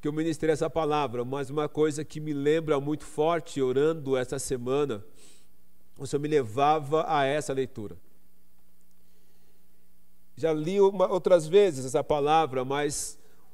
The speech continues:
o que me chamou a atenção, esse texto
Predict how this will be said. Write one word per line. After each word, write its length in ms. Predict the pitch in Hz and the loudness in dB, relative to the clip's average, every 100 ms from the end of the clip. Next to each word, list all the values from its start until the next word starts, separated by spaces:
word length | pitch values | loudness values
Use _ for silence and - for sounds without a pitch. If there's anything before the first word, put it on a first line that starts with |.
| - | -10
o 120 | 151 | -10
que 160 | - 202 | -6 -6
me 100 | 220 | -2
chamou 300 | 190 175 180 | -2 0 0
a 60 | |
atenção, 840 | 175 143 117 - 175 165 135 123 - - - - - - - - - - - - | 0 -2 0 4 6 6 4 -8 -12 -14 -14 -14 -14 -14 -14 -14 -14 -14 -14 -4
esse 260 | 156 - 139 | -2 -2 -6
texto 600 | - 156 165 - - | 0 0 2 -2 -6